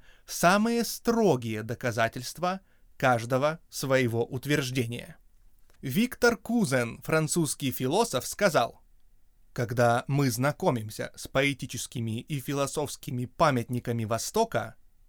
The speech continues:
особенно Индии, сведения о которых начинают распространяться в Европе, мы открываем там множество истин настолько глубоких, что в сравнении с ними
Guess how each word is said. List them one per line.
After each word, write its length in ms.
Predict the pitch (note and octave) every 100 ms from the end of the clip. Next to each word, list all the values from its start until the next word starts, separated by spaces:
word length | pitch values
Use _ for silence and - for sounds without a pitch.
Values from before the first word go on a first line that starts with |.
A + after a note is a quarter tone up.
| _
особенно 760 | F3 F#3+ - F3+ B2+ A2+ A2 A2+
Индии, 580 | - A#3 E3 A#2 A2+ B2 - - _ -
сведения 560 | - D#3 C#3 B2+ B2+
о 140 | - C3+
которых 520 | D3 - D#3+ B2 -
начинают 580 | C3 B2+ D#3+ D3 C3 -
распространяться 1000 | B2+ - C3+ - D3+ D#3+ C3+ G#2 - A#2+
в 20 |
Европе, 640 | A#2+ C3 A3 C4 C#3 A2 - _ _ - _
мы 480 | C3+ C3+ C3+ B2+ - - -
открываем 720 | C#3 - C#3 B2+ G3 F#3+ B2
там 180 | A2 A#2
множество 920 | A2+ A2+ A#2 A2+ B2 B2+ D3 - E3 -
истин 440 | A#3+ - - A#2 - - -
настолько 720 | C#3 D3+ - - G#3+ C#3+ B2
глубоких, 1000 | A2+ B2+ B2 G#2+ G3 C#4 - B2+ - - - - _
что 540 | - - B2+ A#2+ A2 - _ _
в 80 |
сравнении 540 | - C3 B2 F3+ D3+ B2+
с 200 | - -
ними 520 | C#3 A3+ G#3 B2 A2